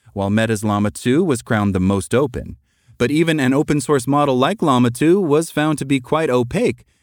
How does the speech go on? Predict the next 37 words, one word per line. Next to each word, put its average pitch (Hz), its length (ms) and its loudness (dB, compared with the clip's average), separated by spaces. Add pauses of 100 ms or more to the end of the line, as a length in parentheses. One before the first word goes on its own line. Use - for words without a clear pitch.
because 123 260 0
Meta 156 260 2
has 120 160 -2
not 131 160 0
disclosed 170 460 -2
the 127 100 -4
data 127 300 -2
used 139 340 -2
for 120 200 -2
its 117 160 -8
training, 120 460 -4 (180)
how 107 220 -2
that 117 240 -2
data 110 280 -2
was 117 160 -2
collected 110 480 -4
and 101 140 -4
curated, 117 560 -2 (260)
or 139 360 0
who 139 140 -2
did 127 160 -2
the 117 80 -2
work. - 360 -6 (800)
Nathan 202 360 2
Strauss, 104 500 0
a - 20 -6
spokesperson 127 800 0
for 123 160 -4
Amazon, 101 480 0
said 117 180 -2
the 117 80 -4
company 135 360 0
is 117 100 -2
closely 165 400 0
reviewing 101 480 0
the 82 120 -2
index. 76 520 -6